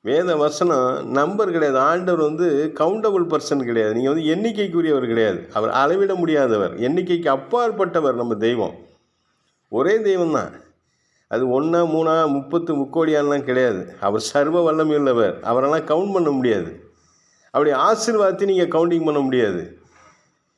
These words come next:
அவர் வார்த்தை குமாரத்துவமா வந்துச்சு. உடனே ஒரு மனுஷனா இயேசுவை நினைச்சு, "இவரு மனுஷன் தான், இவரும் தூதர் தான், இவர் வந்தாரு, இவருக்கு அப்புறம் இன்னொருத்தர் வந்து எல்லாத்தையும் சீர்திருத்தினாரு," அப்படின்லாம்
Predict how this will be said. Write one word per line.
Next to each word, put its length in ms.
அவர் 300
வார்த்தை 460
குமாரத்துவமா 640
வந்துச்சு. 580
உடனே 260
ஒரு 120
மனுஷனா 560
இயேசுவை 540
நினைச்சு, 600
"இவரு 280
மனுஷன் 380
தான், 140
இவரும் 300
தூதர் 360
தான், 320
இவர் 280
வந்தாரு, 400
இவருக்கு 360
அப்புறம் 260
இன்னொருத்தர் 480
வந்து 280
எல்லாத்தையும் 400
சீர்திருத்தினாரு," 880
அப்படின்லாம் 580